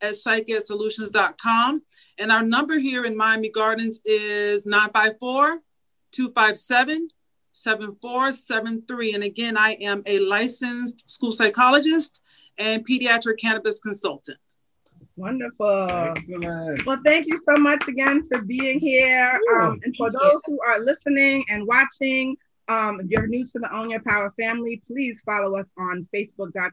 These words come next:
Speaker 2: com forward slash own your power radio. Um, you can check out my services. I'm a business and life coach and intuitive coach.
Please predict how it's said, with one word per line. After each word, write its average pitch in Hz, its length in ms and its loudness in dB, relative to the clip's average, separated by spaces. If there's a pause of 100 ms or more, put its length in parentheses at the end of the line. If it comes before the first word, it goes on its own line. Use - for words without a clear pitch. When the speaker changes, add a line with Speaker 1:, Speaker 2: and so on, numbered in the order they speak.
Speaker 2:
com 220 320 -4
forward 214 300 -6
slash 196 260 -4 (200)
own 190 200 -6
your 190 220 -6
power 170 280 -8
radio. 233 540 -4 (360)
Um, 185 320 -2
you 190 100 -6
can 196 160 -8
check 214 240 -4
out 190 240 -2
my 240 260 0
services. 208 760 -4
I'm 185 160 -6
a 180 40 -8
business 214 440 -6
and 202 160 -6
life 208 280 -4
coach 208 300 -4
and 190 80 -6
intuitive 226 380 -4 (100)
coach. 190 220 -6